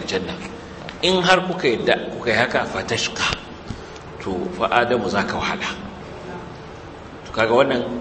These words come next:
shine alkawarin da can Allah yake faɗa cewa ya yi wa annabi Adam alayhi salam. Gashi abin da ya gaya masa.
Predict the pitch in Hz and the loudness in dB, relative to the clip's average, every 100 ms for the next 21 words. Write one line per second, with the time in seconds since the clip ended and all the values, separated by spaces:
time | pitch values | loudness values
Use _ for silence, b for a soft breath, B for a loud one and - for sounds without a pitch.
0 | - - 135 131 - - - 143 127 113 | -6 -2 0 2 2 0 6 6 8 4
1 | - 113 - 107 98 - 95 95 - 90 | 2 0 0 2 2 0 -6 -6 -4 -2
2 | - 104 90 90 107 110 107 - - - | -2 0 0 4 4 6 4 2 0 -2
3 | - - - - - - 69 69 - - | -4 -4 -8 -8 -6 -8 -8 -10 -12 -14
4 | - - - - - - 101 - 90 95 | -14 -14 -14 -14 -10 2 4 6 4 4
5 | 110 104 95 110 87 87 - | 0 0 2 2 2 0 -4